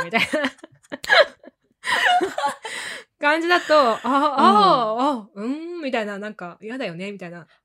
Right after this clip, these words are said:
Speaker 2: あ。
Speaker 1: なんか、こう、突っ込めないというか。
Speaker 2: なるほどね。
Speaker 1: うん。
Speaker 2: え、じゃあ逆にさ、私はさ、「いや、本当にちょっと料理下手くそすぎて苦手で、毎食Uberなんです」って言った方がまだいいってこと？
Speaker 1: って言っ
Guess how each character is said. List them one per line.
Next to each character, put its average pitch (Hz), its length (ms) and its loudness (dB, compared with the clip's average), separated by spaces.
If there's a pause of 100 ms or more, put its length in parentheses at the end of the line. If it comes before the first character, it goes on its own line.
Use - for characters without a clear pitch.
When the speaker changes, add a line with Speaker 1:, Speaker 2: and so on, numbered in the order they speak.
(140)
Speaker 2:
あ。 190 60 -12
Speaker 1:
な 185 60 -10
ん 165 40 -16
か、 160 240 -20 (220)
こ 175 140 -20
う、 - 20 -20
突 - 200 -20
っ - 40 -20 (120)
込 226 120 -10
め 214 100 -8
な 180 120 -10
い 165 60 -16
と 175 100 -20
い 165 60 -16
う 165 60 -20
か。 160 240 -20 (200)
Speaker 2:
な 160 300 -18
る 311 140 -20 (400)
ほ - 20 -16
ど 190 60 -14
ね。 175 280 -16 (1900)
Speaker 1:
う - 40 -6
ん。 311 40 0
Speaker 2:
え、 - 20 -2
じ 381 80 0
ゃ 370 40 2
あ - 20 0
逆 247 180 0
に 508 140 0
さ、 349 100 0
私 427 200 -4
は 427 80 -2
さ、 370 160 -4
「い 208 60 -4
や、 240 100 -4 (160)
本 440 180 -12
当 480 80 2
に 453 60 -2
ち - 80 -12
ょ - 20 -14
っ - 40 -20
と 214 100 -4
料 453 260 2
理 220 280 -2
下 226 120 -8
手 494 160 -8
く - 60 -16
そ 554 120 -10
す 554 160 -6
ぎ 359 80 -6
て 220 160 -2
苦 226 220 -4 (420)
手 330 60 2
で、 185 300 0 (260)
毎 277 200 2
食 277 200 -4
Uber 320 300 4
な 233 120 0
ん 202 40 -4
で 202 60 -4
す」 240 140 -4
っ - 20 -8
て 294 60 -12
言 180 80 -10
っ - 40 -10
た 254 60 -2
方 262 120 -2
が 160 80 -2
ま 180 120 -2
だ 147 100 -4
い 147 80 -8
い - 20 -10
っ 143 40 -14
て - 80 -16
こ 98 100 -12
と？ - 100 -18
Speaker 1:
っ 214 80 -20
て 381 100 2
言 440 80 8
っ 440 40 -2